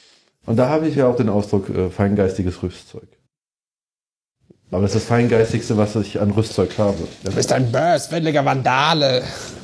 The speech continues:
Speaker 2: dass du das sagst.
Speaker 1: Naja, das ist der Fickefuchs. Und ich find, und die haben halt auch das Denkmal aufgenommen. Und ich hab, weil ich, warst du schon mal in dem Denkmal?
Speaker 2: Nein, tatsächlich nicht.
Speaker 1: Ja, da, da müsstest du mal hin,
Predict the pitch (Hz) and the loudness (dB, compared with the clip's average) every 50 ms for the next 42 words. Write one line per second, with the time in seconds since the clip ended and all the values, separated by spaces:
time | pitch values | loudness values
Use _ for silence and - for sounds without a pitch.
0 | - - 120 - - 127 117 120 120 - - 113 113 120 113 107 - - - - | -6 -4 -2 0 0 2 2 0 0 0 2 2 2 2 2 0 -2 -6 -6 -6
1 | - - - - - - - - - - 127 127 120 110 123 - - - 151 131 | -6 -8 -8 -6 -6 -6 -4 -4 -2 2 4 4 4 4 0 -2 -2 0 0 0
2 | - 139 127 - - - - 101 92 - 117 110 113 110 110 151 143 139 123 127 | 0 0 0 0 -2 0 0 -2 -2 0 0 2 2 2 2 2 2 2 2 0
3 | 120 107 123 - - 117 101 127 113 113 143 151 147 143 160 165 160 - - 127 | 0 0 0 -2 -4 -8 -10 -8 -2 0 2 2 2 2 2 0 -2 -2 -2 -2
4 | 127 139 - 190 - - 120 104 104 - 101 98 87 95 98 - - 98 98 104 | -2 -2 0 -2 0 2 2 0 2 0 0 0 0 -2 -4 -4 -4 -2 -2 -2
5 | 131 139 - - - - - - - _ _ - 113 131 131 131 151 156 151 - | -2 -4 -6 -12 -16 -18 -18 -18 -18 _ _ -2 -2 0 0 0 -2 -4 -4 -6
6 | - - - - - - _ _ - - 117 120 117 113 - - 113 123 151 - | -12 -16 -16 -16 -18 -20 _ _ -4 -2 0 0 0 -2 -4 -4 -2 0 0 0
7 | - - - 175 180 180 185 185 175 190 196 185 123 98 90 87 101 - - - | -2 -4 -2 0 0 2 2 0 0 0 -2 -2 -2 -2 -2 -4 -6 -10 -14 -20
8 | _ - - - 135 135 127 120 120 131 135 143 135 131 - 135 131 127 120 120 | _ -14 -4 0 0 2 2 2 0 -2 -2 -4 -4 -2 0 0 2 2 0 0
9 | 120 - - - - - - - _ _ _ _ _ _ _ _ _ _ _ _ | -2 -6 -12 -20 -20 -20 -20 -20 _ _ _ _ _ _ _ _ _ _ _ _
10 | _ _ _ _ - 113 110 113 110 92 - - - - - 107 104 110 135 160 | _ _ _ _ -4 0 2 2 2 0 -2 -10 -16 -6 -2 0 2 4 2 2
11 | - 214 196 - 180 180 180 165 151 104 82 - | 0 -2 -4 -2 -2 -2 0 2 2 2 0 -2